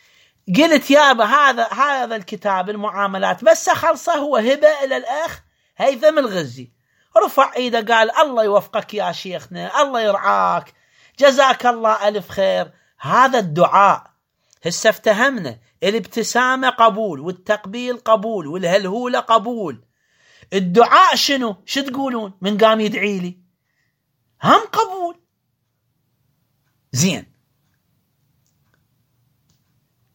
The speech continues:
<laughs> زين، إذا سجد سجود الشكر و-، هاي ما طلعت هاي، رح ن-، أشكال عندنا أمارات تدل على ذلك.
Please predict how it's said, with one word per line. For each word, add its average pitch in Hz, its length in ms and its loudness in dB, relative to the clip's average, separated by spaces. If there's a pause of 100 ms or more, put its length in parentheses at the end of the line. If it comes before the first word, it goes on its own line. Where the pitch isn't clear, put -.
(300)
<laughs> - 880 -4 (460)
زين، 254 260 4
إذا 330 340 2
سجد 285 720 -2
سجود 269 480 -8
الشكر 240 760 -4 (2000)
و-، 175 120 4 (160)
هاي 139 260 -6
ما 160 220 2
طلعت 240 460 -2
هاي، 185 160 -2
رح 160 180 -12
ن-، 170 240 -10
أشكال 370 680 -4
عندنا 339 260 -6
أمارات 320 880 2
تدل 247 520 -4
على 156 260 -2
ذلك. - 580 -20